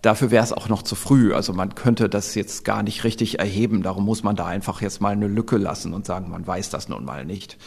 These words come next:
Was auffällig ist, die Wachstumsgeschwindigkeit von dem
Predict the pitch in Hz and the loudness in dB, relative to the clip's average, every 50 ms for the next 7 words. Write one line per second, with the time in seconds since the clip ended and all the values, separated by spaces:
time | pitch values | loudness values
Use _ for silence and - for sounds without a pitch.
0 | - - - - - - - - - 101 113 113 110 - - - - 101 131 151 | -20 -20 -20 -20 -20 -20 -20 -12 -6 -2 -2 -2 -2 -2 -4 0 2 4 4 4
1 | - 190 160 147 143 - - 131 - - - - - 104 120 131 - - - - | 6 6 4 4 4 4 0 -2 -2 -2 -4 -2 2 4 4 4 4 4 2 2
2 | 190 170 - - - 160 - - 151 156 156 151 147 - - - 139 131 135 143 | 2 2 2 0 -2 -2 -2 0 0 0 2 0 -2 -4 -4 -2 0 2 2 2
3 | 165 - - - - - - - - - - - - - 123 123 117 127 117 120 | 0 -2 -6 -12 -14 -18 -20 -20 -20 -20 -20 -6 0 2 4 6 6 6 6 6
4 | 117 | 6